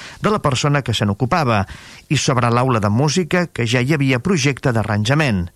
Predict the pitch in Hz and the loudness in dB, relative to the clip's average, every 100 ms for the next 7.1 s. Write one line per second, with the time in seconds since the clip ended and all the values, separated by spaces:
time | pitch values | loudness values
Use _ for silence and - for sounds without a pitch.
0 | - 147 127 139 151 131 131 143 123 175 | -4 -2 0 0 0 0 0 0 0 0
1 | 151 120 123 120 160 160 127 104 110 101 | 0 0 0 0 0 0 0 0 -2 -2
2 | 160 175 135 160 - 107 113 151 - 147 | 0 0 0 0 -2 -2 0 -2 0 0
3 | 139 143 - - - - 127 143 131 - | 2 0 -2 -12 -20 -4 0 0 -2 0
4 | 143 208 175 147 143 151 - 110 - 104 | 0 0 0 0 2 0 0 -4 -2 -2
5 | 165 151 139 165 - - 147 127 180 156 | -2 0 0 -2 -4 -4 -2 0 0 0
6 | 131 135 139 139 117 104 139 151 170 120 | 0 0 0 -2 -4 -4 0 0 2 2
7 | 107 | 0